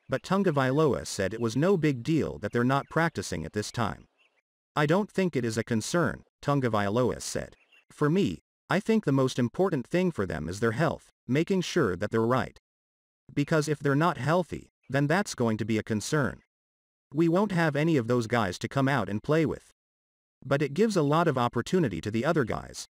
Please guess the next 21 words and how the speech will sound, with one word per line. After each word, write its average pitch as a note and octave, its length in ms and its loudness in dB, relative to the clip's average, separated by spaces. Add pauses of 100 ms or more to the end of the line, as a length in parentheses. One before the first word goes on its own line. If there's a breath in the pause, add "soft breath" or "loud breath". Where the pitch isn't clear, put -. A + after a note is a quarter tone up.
for C#3+ 140 0
me F#3+ 140 2
to G#3+ 60 0
get D#3 200 0
work D3+ 300 0
with G2 120 -4
them, C#2 260 -8 (200)
and B2+ 120 -4
for D3 120 0
them D3+ 180 2
also D#3 400 2
to A#2 160 0
experience B2+ 560 0
a A#2+ 60 0
lot C3+ 240 2
of B2 60 -2
the A#2 80 0
different A2+ 360 -2
looks, C3+ 420 -2 (240)
the B2+ 80 -2
coverages, G#2+ 680 -2